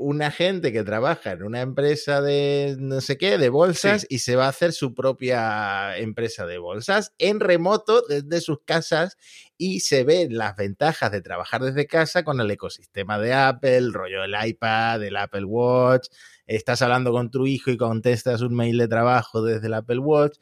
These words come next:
Speaker 1: Entonces era como una defensa del trabajo en remoto, o no
Speaker 2: Ujú.
Speaker 1: sé, un vídeo que vuelca la experiencia de estos dos años trabajando en remoto de la gente allí en Silicon Valley.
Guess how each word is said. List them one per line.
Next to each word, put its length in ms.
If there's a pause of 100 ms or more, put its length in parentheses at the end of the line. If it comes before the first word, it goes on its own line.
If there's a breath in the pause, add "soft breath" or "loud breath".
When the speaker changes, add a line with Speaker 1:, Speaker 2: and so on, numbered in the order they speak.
(380 soft breath)
Speaker 1:
Entonces 380
era 180
como 220
una 180
defensa 640
del 180
trabajo 460
en 140
remoto, 840
o 240
no 120
Speaker 2:
Ujú. 60
Speaker 1:
sé, 360
un 400
vídeo 280
que 60
vuelca 340
la 60
experiencia 640
de 80
estos 440
dos 260
años 360
trabajando 460
en 80
remoto 420
de 80
la 140
gente 320
allí 280
en 140
Silicon 480
Valley. 260